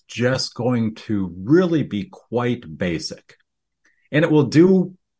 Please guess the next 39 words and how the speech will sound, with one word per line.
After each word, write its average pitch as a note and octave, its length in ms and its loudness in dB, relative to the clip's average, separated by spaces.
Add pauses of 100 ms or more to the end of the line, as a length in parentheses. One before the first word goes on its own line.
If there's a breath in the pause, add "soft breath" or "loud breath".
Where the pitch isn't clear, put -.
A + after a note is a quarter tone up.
(280)
really G3+ 320 4
two F3+ 260 0
things. - 580 -6
First F#3 280 0
of A#2+ 100 -4
all, G2+ 340 -4 (340 loud breath)
probably F3 880 0
will F#2+ 220 -2
just G2+ 280 -6
designate G2 500 -2
who C#3 140 0
gets C3 240 -2
your G#2+ 100 -4
tangible F2 640 -4
property, C#2+ 500 -8
the E2+ 140 -6
household F#2+ 580 0
items D#2+ 420 -4
and D#2 120 -8
the D2+ 40 -8
like, D#2 200 -8
something F2+ 320 -8
very E2 180 -4
simple D2+ 420 -6
like - 240 -16
that. - 240 -14 (760 soft breath)
But C3+ 280 0
by E3 220 2
and C3 160 2
large, F#2+ 540 -4
what G2+ 180 0
it's G2+ 140 -4
going A2 240 -4
to F#2 80 -4
say B2 280 -4
is, E2+ 200 -8
"At D3+ 300 -4
my D#3 200 -2
death, G2+ 400 -4